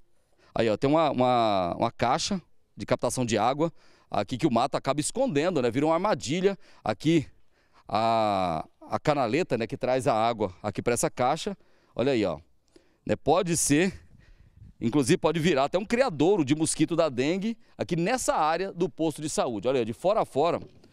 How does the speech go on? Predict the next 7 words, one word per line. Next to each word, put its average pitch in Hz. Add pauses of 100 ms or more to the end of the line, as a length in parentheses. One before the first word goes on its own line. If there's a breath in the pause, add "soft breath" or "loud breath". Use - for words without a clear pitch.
(600 loud breath)
Olha 110
aí, 98
ó. 78 (600)
Essa 110
canaleta 139
que 156
pode 131